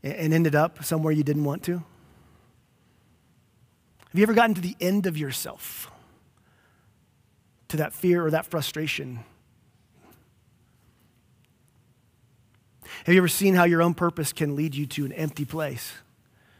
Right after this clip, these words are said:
Or how your power can lead to empty results? The second growth gate for spiritual maturity is to know that spiritual growth is increased dependence on God, His power and His purpose,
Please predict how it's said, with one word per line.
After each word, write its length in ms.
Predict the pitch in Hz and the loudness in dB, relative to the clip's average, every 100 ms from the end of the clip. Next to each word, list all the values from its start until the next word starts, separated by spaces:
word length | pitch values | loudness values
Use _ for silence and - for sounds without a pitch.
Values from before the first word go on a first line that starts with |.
| _ _ _ _ - | _ _ _ _ -2
Or 100 | 160 | 4
how 140 | 170 | 6
your 120 | 165 | 4
power 360 | 156 160 165 165 | 2 2 4 2
can 180 | 165 151 | -2 -2
lead 180 | 151 135 | -2 -4
to 120 | 143 | -8
empty 300 | 170 156 156 | -6 -6 -6
results? 640 | 139 123 147 - - - - _ _ _ _ _ _ _ _ _ _ _ _ _ _ _ _ - - | -6 -6 -8 -8 -12 -12 -14 _ _ _ _ _ _ _ _ _ _ _ _ _ _ _ _ -20 -4
The 60 | |
second 260 | 156 220 226 | 4 4 6
growth 220 | 190 196 | 4 4
gate 280 | 190 156 - | 4 2 0
for 140 | - | -8
spiritual 400 | 147 - 190 180 | -6 0 0 2
maturity 560 | 170 143 165 156 123 107 _ _ _ _ _ _ _ _ - | -2 -2 -2 -2 -6 -12 _ _ _ _ _ _ _ _ -12
is 80 | 147 | 0
to 100 | 170 | 2
know 140 | 170 | 4
that 140 | 156 | 2
spiritual 440 | - - 190 190 185 | -2 2 2 4 0
growth 340 | 151 147 123 - _ _ - | 0 -4 -4 -14 _ _ -2
is 140 | 143 | 0
increased 680 | 147 147 - 175 185 - - _ _ - | 0 -2 -4 -4 -4 -12 -16 _ _ -14
dependence 760 | 127 - 156 143 123 110 - - _ _ | -12 -6 -4 -4 -6 -10 -14 -16 _ _
on 220 | - 120 | -18 -16
God, 380 | 123 123 - - _ _ _ _ - _ | -14 -12 -12 -14 _ _ _ _ -20 _
His 320 | _ 180 208 - | _ 2 2 0
power 440 | 151 131 135 135 - - | -8 -8 -10 -16 -20 -16
and 120 | 123 117 | -12 -8
His 200 | 151 - | -6 -8
purpose, 520 | - 131 120 - | -10 -12 -12 -12